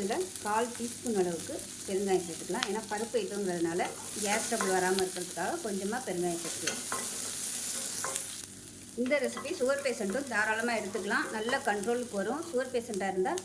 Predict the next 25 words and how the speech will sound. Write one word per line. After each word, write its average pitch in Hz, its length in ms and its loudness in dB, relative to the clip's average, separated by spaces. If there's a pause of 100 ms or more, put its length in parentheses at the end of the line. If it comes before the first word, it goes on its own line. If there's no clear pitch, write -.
(380)
சின்ன 269 200 -6
வெங்காயம் 226 300 0
வந்து 208 160 -2
சேர்த்துக்கோங்க. 190 480 0 (100)
நார்மலா 202 480 2
நீங்க 202 180 -2 (380)
சமைக்கிறதா 202 460 -2
இருந்தா 190 260 0
பெரிய 226 240 -2
வெங்காயம் 180 280 4
கூட 190 180 0
சேர்த்துக்கலாம். 190 460 -4
சுகர் 226 220 -4
பேஷண்ட் 185 320 -2
சாப்பிடும்போது 185 440 -2
சின்ன 233 180 2
வெங்காயம் 202 280 2
சேர்த்திங்கன்னா 185 360 0
உங்களுக்கு 208 300 -2
இன்சுலின் 233 400 0
அளவு 185 240 2
வந்து 185 160 2 (600)
நல்லா 208 200 4 (320)
உற்பத்தி 220 400 0
ஆகும். 180 320 0